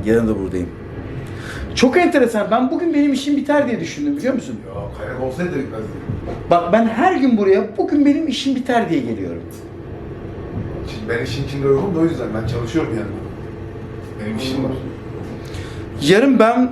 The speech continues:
Speaker 1: buraya "işim biter" diye geleceğim.
Speaker 2: Yarın biter. Yarın bu iş biter.
Speaker 1: Sen diyorsun yani.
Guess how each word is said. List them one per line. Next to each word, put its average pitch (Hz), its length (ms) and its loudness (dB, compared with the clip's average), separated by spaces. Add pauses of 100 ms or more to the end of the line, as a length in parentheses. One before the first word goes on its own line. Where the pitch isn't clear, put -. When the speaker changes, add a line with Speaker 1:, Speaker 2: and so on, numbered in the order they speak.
(140)
Speaker 1:
buraya 220 520 6
"işim 214 280 -2
biter" 190 360 2
diye 151 120 0
geleceğim. 135 440 -2 (760)
Speaker 2:
Yarın 147 240 -2
biter. 120 180 -8 (1200)
Yarın 156 320 4
bu 151 40 -2
iş - 140 -6
biter. 127 140 -4 (300)
Speaker 1:
Sen 170 320 4
diyorsun 120 300 2
yani. 85 180 -2